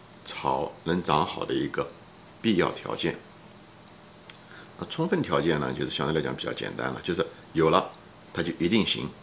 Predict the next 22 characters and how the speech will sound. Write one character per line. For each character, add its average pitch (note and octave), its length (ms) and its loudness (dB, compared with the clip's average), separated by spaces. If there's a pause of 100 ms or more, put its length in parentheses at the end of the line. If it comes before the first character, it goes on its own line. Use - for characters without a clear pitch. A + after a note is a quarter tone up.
(140)
就 F2 100 -4
是 D2+ 80 0
说 E2 100 2
是 D#2+ 120 0
要 D#2+ 60 6 (140)
有 E2+ 280 6
之 B2+ 340 0 (440)
必 C3+ 160 8
然。 B1 120 2 (920)
但 C#3 120 6
是 D3 80 4
没 B2 260 10
有 D3+ 120 10
呢， E2+ 220 2 (360)
它 A#2+ 120 -8 (100)
不 E3+ 140 6
一 D3+ 80 8
定 D3 160 4
呢 A2+ 80 4
就 - 160 -2
不 E4 240 4
行， - 180 4